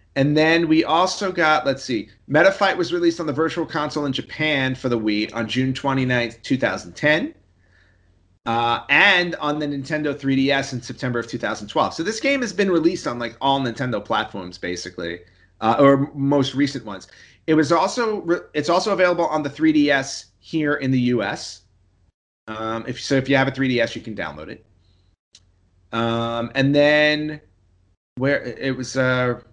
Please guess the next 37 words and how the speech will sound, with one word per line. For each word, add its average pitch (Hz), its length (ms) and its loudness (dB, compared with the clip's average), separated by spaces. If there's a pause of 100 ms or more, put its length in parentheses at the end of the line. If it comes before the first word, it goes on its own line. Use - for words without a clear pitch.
also 190 280 4
released 170 280 2
on 147 60 -2
the 139 80 2
Wii 139 180 0
U. 143 360 2
So - 120 -8
if 120 80 -4
you 131 60 0
had 131 100 2
a 123 40 2
Wii 127 180 4
U, 131 240 4
the 113 60 -6
vir-, 113 200 -6
uh, 110 240 -6
the 113 80 -8
Wii 120 120 2
U 120 100 2
Virtual 110 300 -2
Console, 107 320 -6
you 98 60 -6
can 101 100 -10
play 101 120 -6
Blaster 98 380 -4
Master 95 180 -10
as 92 60 -12
well. 73 100 -8
So 160 140 2
basically, 180 580 2 (600)
if 147 140 0
you 180 60 6
haven't 190 200 4
played 170 200 -2
this 175 160 -8
game, 175 320 -6 (600)
um, 127 880 -4